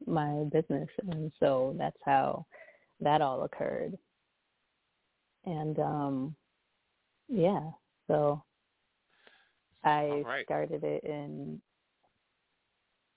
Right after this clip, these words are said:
Speaker 1: twenty seventeen, and, um, yeah, I'm hoping to just see it become more successful. In the beginning, I was, um,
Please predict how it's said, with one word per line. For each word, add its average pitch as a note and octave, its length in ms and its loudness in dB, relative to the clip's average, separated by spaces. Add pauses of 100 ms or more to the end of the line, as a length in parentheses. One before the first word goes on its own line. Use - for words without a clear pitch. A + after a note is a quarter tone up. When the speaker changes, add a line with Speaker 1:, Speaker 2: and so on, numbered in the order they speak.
(180)
Speaker 1:
twenty D#3 320 2
seventeen, D#3+ 840 -4 (100)
and, D#3+ 580 -8
um, E3+ 560 -8 (680)
yeah, E3+ 340 4
I'm D#3 160 -2
hoping D#3+ 680 0 (140)
to D#3 600 2 (960)
just D3+ 300 2 (1500)
see E3 140 8
it - 140 2
become C#3+ 760 -4 (640)
more E3 320 0
successful. - 800 -4
In E3+ 140 -2
the D#3 80 0
beginning, D#3 520 0
I D3 100 -2
was, D3 320 2 (160)
um, C#3+ 680 -4